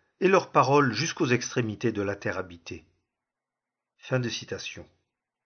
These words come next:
De plus, le témoignage de la création condamnait l'attitude des Juifs, leurs propres écritures étant témoins du fait que, dans la création, Dieu envoie un témoignage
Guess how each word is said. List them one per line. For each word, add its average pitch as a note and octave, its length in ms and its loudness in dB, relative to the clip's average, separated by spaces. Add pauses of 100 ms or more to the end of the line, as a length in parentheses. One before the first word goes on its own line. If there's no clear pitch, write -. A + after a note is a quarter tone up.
(800)
De B2 180 -4
plus, - 480 -4 (300)
le A#2+ 180 -2
témoignage F3 580 2
de A2 100 2
la G2 120 2
création C3 800 -2 (340)
condamnait D#3 520 4
l'attitude A#2+ 500 -2
des G2+ 140 -6
Juifs, G#2 480 -10 (500)
leurs A#2 300 0
propres D3 420 0
écritures C#3 640 0
étant A2 240 -2
témoins E3+ 480 0
du B2+ 140 -4
fait E3 280 -2
que, D#3+ 320 -2 (460)
dans A2+ 180 0
la G2 140 -2
création, C3+ 720 0 (460)
Dieu A#2 580 -4
envoie D#3+ 420 4
un G2+ 100 0
témoignage C#3 800 0